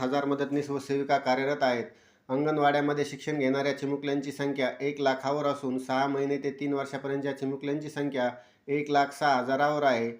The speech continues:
दुसरीकडे स्तनदा माता व गरोदर महिलांची संख्या ही सदोतीस हजारापर्यंत आहे. दुष्काळी परिस्थिती या सर्वसामान्य कुटुंबातील गर्भवती महिलासह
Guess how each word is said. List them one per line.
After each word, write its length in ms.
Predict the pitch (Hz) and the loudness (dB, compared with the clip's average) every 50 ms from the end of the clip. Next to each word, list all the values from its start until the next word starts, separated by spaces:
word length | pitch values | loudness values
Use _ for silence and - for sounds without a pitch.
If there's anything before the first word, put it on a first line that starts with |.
| - _ _ _ - | -14 _ _ _ -8
दुसरीकडे 520 | 127 143 139 - 165 160 156 143 143 143 | -8 -6 -4 -4 -4 -2 0 0 0 0
स्तनदा 340 | 139 - - 143 143 147 147 | 0 -2 -2 -2 0 2 2
माता 340 | 143 143 139 139 - 139 139 | 2 2 0 2 2 2 2
व 120 | 135 131 | 2 2
गरोदर 320 | 135 135 135 135 147 147 143 | 0 -2 0 0 0 0 0
महिलांची 560 | 143 139 139 139 139 143 143 135 131 127 127 | 0 0 0 0 0 0 -2 -2 -2 -2 -2
संख्या 340 | 127 131 131 139 131 151 139 | -2 -2 -2 -2 -2 0 0
ही 120 | 139 143 | 0 -2
सदोतीस 400 | - 135 131 131 131 147 135 127 | -2 -4 -6 -4 -6 -6 -6 -4
हजारापर्यंत 540 | 123 123 131 135 139 135 135 135 143 147 147 | -2 -2 2 2 2 2 0 0 -2 0 2
आहे. 400 | 147 131 120 117 117 113 - - _ _ _ _ _ _ _ | 2 2 2 2 -2 -4 -8 -12 _ _ _ _ _ _ _
दुष्काळी 440 | - 131 143 139 - - 151 151 156 | -8 -8 -6 -6 -2 0 2 2 2
परिस्थिती 540 | 131 139 143 143 - - 143 127 - 151 147 | 0 0 -2 -4 -4 -6 -8 -6 -4 -2 0
या 140 | 147 143 139 | 2 2 0
सर्वसामान्य 640 | - 147 143 147 135 139 135 131 143 147 151 156 151 | 0 0 -2 -2 0 0 0 0 0 0 0 -2 -4
कुटुंबातील 720 | 151 147 135 143 143 143 143 143 139 139 151 143 135 131 | -4 -6 -4 -2 0 2 2 2 0 0 -2 -2 -2 0
गर्भवती 420 | 135 139 139 139 143 139 135 143 | 0 0 0 -2 -2 -2 -2 -2
महिलासह 640 | 131 135 135 139 139 147 143 143 - 139 127 123 123 | -2 0 -2 0 -2 -2 -2 -4 -4 -4 -4 -2 -4